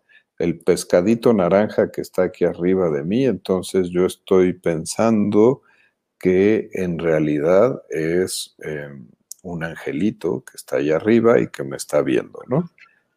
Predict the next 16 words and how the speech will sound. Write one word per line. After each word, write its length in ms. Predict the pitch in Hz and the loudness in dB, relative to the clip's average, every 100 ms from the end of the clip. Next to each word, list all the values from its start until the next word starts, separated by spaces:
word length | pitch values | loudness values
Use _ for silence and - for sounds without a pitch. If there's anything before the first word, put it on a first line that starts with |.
| _ | _
Ese 280 | 95 90 113 | 0 2 2
pescadito 680 | - 95 - 87 90 90 107 | 4 2 2 2 2 2 4
naranja 440 | 107 110 107 117 | 4 4 2 2
yo 160 | 104 85 | 2 2
estoy 400 | - - 95 92 | 0 2 4 2
transformándolo 1120 | - 87 78 - 80 80 90 95 98 104 101 | 0 -4 -4 -2 0 0 -2 0 2 4 4
de, 180 | 85 73 | 2 -2
en 200 | - 85 | -6 -8
una 260 | 90 92 98 | -6 -2 0
ilusión. 640 | 92 92 87 - 123 98 - _ _ _ | 0 -2 -2 2 2 0 -6 _ _ _
La 200 | - 95 | 2 4
diferencia 600 | 95 98 - 90 104 104 | 4 0 0 2 2 2
entre 240 | 120 113 101 | 0 2 2
alucinación 840 | 90 85 - 82 80 - 101 104 107 | 2 0 -4 -6 -6 -4 -2 0 0
e, 240 | 101 - | 0 -4
y, 460 | 104 90 90 85 | -6 -4 -2 -2